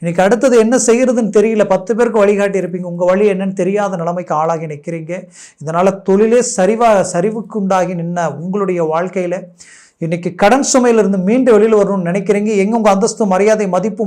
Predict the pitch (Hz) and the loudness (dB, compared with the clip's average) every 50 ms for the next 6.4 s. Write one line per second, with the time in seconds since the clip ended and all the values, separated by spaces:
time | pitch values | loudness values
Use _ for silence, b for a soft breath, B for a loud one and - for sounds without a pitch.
0 | 185 175 180 180 202 208 220 226 226 214 208 190 185 190 - 214 202 196 190 185 | 0 0 0 0 0 0 2 2 2 0 0 -2 -2 -2 -4 -2 -2 0 0 0
1 | 190 190 190 190 180 180 180 175 170 170 165 151 135 131 139 156 160 175 202 214 | 0 0 0 -2 -4 -4 -6 -4 -4 -4 -4 -4 -6 -6 -4 0 2 2 2 2
2 | 214 - - 214 180 143 - b b b b b b b - 143 147 170 180 214 | 0 0 0 0 0 0 -4 b b b b b b b -10 -2 2 4 6 6
3 | 226 - 269 233 - 190 196 196 214 220 214 214 196 180 175 180 180 175 175 175 | 4 4 0 0 2 2 2 4 4 2 4 4 0 0 0 0 0 0 0 -2
4 | 170 170 170 180 185 180 180 185 190 190 196 202 190 165 151 151 160 175 196 220 | -4 -2 -2 -2 -2 -2 -2 -2 0 0 -2 -4 -6 -6 -2 0 2 2 2 2
5 | 220 214 208 196 175 175 170 185 - - 165 175 190 190 180 190 170 160 - - | 0 0 -2 -2 -4 -4 -4 -4 -2 -2 -2 0 0 0 0 0 -4 -4 -6 -14
6 | _ - 165 160 160 156 151 | _ -8 -6 -6 -4 -6 -8